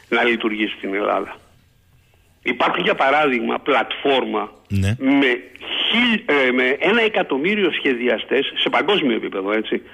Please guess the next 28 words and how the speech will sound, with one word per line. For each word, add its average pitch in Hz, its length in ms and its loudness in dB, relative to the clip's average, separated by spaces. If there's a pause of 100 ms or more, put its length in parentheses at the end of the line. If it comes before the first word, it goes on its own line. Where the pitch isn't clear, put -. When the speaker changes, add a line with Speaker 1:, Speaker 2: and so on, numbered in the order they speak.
(140)
Speaker 1:
Ένα 214 240 2
εκατομμύριο 170 640 0
σχεδιαστές, 143 840 0 (360)
όπου 135 240 -2
μπορεί 131 320 2
να 208 160 2
απευθυνθεί - 520 -2
οποιαδήποτε 180 640 0
εταιρεία 117 600 2
ή 175 100 2
οποιοσδήποτε 151 880 0 (380)
πολίτης 120 800 0
ενδιαφέρεται 135 1200 0 (480)
να 160 180 0
έχει, 233 420 0
ας - 240 0
πούμε, 226 440 2 (400)
μια 277 200 2
ιστοσελίδα 277 580 2
δικιά 220 300 0
του. - 140 -14 (840)
Μπορείς 254 280 2
να 254 80 2
απευθυνθείς 220 560 0
σε - 320 -4
αυτή 240 220 0
την 226 140 -2
πλατφόρμα 143 720 0